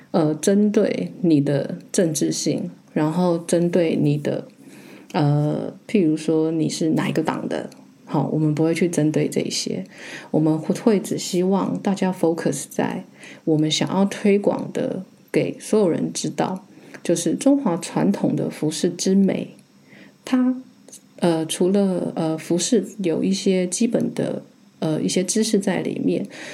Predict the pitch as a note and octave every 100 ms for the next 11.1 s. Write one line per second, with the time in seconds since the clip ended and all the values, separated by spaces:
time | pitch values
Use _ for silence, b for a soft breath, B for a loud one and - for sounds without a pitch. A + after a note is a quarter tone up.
0 | B - D#3+ G3 F3+ F3 F3 A#3 A#3+ F#3
1 | F#3+ F#3 F3+ F#3 F#3+ E3+ F#3+ - A#3 A#3
2 | D3 C#3+ D3 D#3+ D#3+ F3+ D#3+ - - -
3 | - A#3 A3+ D#3 D#3 D#3+ F3 F3 - -
4 | - - - - - A3 G#3+ D3+ D3 F#3+
5 | E3 E3+ - F#3+ B B B - - A#3+
6 | G3 D3+ D#3 - G#3 F3 - F3 - -
7 | _ _ - - - B B B B G3+
8 | G3+ G#3+ - - A#3 A#3 C4 G3 - -
9 | G3+ F3 D3 F3 E3 E3 - - - -
10 | G3 - G3 F#3 E3+ E3 - D#3 C#3+ E3+
11 | F2